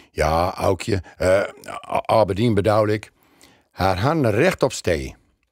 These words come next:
En portemonnee spande er vanzelf ook nog nu verhoren bij. Al u en Durp wisten wat haar affair was en maakten geen gebruik van haar voegselderij.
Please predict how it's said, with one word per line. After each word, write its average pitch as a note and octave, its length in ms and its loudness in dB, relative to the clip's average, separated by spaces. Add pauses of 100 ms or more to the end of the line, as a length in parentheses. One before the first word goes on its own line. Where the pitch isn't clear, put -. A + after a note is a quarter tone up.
(220)
En F2 220 -8
portemonnee C3+ 640 2 (180)
spande C2+ 400 -8
er C2+ 60 -6
vanzelf E2 480 -2
ook F2 200 -2
nog A#1+ 240 -6
nu A#2 280 4
verhoren D2+ 500 -2
bij. A#1+ 240 -12 (1120)
Al D#3+ 360 2
u D3 140 4
en A2+ 240 -2
Durp G2+ 340 0 (240)
wisten D3 500 -2
wat F2 240 -2
haar D#2+ 260 -2
affair G2+ 340 -2
was F#2 260 -2 (280)
en E2 160 -8
maakten C#2 340 -6
geen C#3 400 2
gebruik G2+ 400 -2 (320)
van B1+ 240 -6
haar G#2 220 0
voegselderij. D2 920 -4